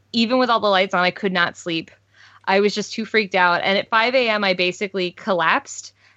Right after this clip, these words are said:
And it was mostly because I was <laughs> interviewing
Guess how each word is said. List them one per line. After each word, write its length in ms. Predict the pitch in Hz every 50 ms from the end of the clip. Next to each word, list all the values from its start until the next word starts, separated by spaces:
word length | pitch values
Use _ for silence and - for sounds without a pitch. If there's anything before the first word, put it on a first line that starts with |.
| _ _
And 160 | 214 214 214
it 60 | 208 202
was 140 | 226 196 190
mostly 300 | 226 247 - - 320 302
because 260 | 247 262 - 262 240 -
I 80 | 247
was 180 | 247 233 233 208
<laughs> 40 | -
interviewing 840 | - 240 247 277 285 240 233 233 226 220 214 208 208 202 202 202